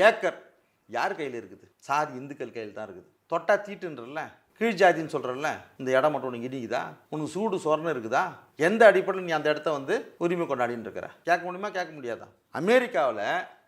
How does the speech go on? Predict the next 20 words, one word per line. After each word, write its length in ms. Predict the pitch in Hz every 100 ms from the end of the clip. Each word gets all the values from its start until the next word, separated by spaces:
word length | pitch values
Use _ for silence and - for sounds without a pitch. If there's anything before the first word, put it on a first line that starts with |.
| _ -
கருப்பின 540 | 190 254 240 233 196
மக்களை 420 | 160 - 127 123 175 - - _ _
வெள்ளையின 480 | 123 156 214 220 190
மக்கள் 360 | 156 127 147 185 202 - 139
அடிமைப்படுத்தி 720 | 165 196 175 156 175 - 147 104 - _ _ _ _
அவ்வளோ 420 | - 143 165 180 208 226
துன்புறுத்தி 640 | 220 196 202 208 202 208 127 - - _ _ _ _ _ _ _ -
பல 140 | 143 190
ஆண்டு 260 | 208 214 190
காலம் 300 | 190 202 185
வந்து 140 | 180
அவங்கள 200 | 180 170
அடிமை 220 | 160 170 165
வச்சுருந்தாங்க. 480 | 135 123 117 104 95 - _ _ _ _ _ _ -
அதுல 320 | 139 175 185
இருந்து 260 | 190 214 233
அவங்களுக்கு 300 | 220 185 160
விடுதலை 260 | 196 226 202
கொடுத்துட்ட 320 | 165 151 135
பிறகு 380 | 135 123 110 135